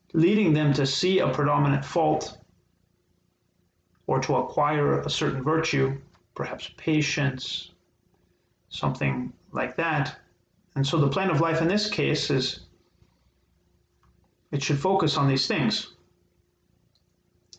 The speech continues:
But keeping in mind that the plan of life, it is not a fail-proof system. It is not a recipe for success.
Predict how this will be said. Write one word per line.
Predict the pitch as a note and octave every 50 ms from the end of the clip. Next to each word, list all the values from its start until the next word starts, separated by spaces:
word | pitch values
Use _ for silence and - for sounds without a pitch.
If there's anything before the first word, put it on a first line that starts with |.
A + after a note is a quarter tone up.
| - _ _ _
But | A#3 - -
keeping | - C4+ B3+ C#4 B3+ A#3+
in | A3
mind | E3 C#3+ C3+ C#3 C#3+ C#3+
that | C#3+ C3+ C3+
the | - -
plan | - F#3 G3+ G#3
of | G3 C#3+ D3+
life, | D3+ C#3+ C#3+ C#3 - - - - _ _ _ _ _ _ _ _ _
it | - E3 E3+
is | F3 D#3 -
not | G#3 G#3 G#3 A3
a | D3
fail-proof | C#3+ - - E3+ E3 D#3 - - E3+ D#3+ D#3 C#3+ C#3 - -
system. | - - - E3 D3+ - - - A#2+ A2+ A2+ - - - _ _
It | D3 C#3+
is | C#3 C#3
not | F3+ F3 - -
a | D3
recipe | C#3 D3 D#3 D3 - - D3 C#3 - D3 C#3+
for | C#3 - - C3+
success. | - - C#3 C3+ - - - G#2+ G#2+ - - - - - -